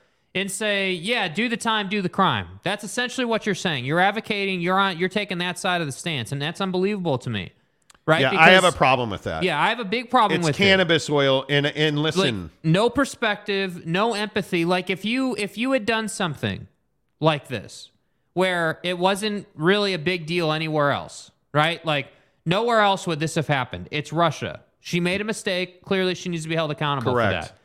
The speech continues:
Speaker 1: But being put in a penal colony, do you have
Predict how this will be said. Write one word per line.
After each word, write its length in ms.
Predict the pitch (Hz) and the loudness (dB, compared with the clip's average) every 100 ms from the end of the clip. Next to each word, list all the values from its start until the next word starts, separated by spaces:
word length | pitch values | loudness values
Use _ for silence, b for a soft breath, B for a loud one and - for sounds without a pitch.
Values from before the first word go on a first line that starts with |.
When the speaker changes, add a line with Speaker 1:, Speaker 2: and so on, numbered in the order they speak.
| _ _ _ | _ _ _
Speaker 1:
But 180 | 190 175 | 2 2
being 260 | 254 240 | -4 -6
put 300 | - 285 294 | 2 4 4
in 180 | 254 262 | -2 -4
a 140 | 247 202 | -4 -6
penal 600 | - - 277 277 277 254 | -4 -4 -2 0 0 -2
colony, 800 | - 233 240 226 185 104 80 _ _ _ _ - | 0 2 4 2 0 -4 -10 _ _ _ _ -6
do 120 | 180 | -4
you 180 | 233 269 | 0 0
have 240 | 262 196 | 0 -4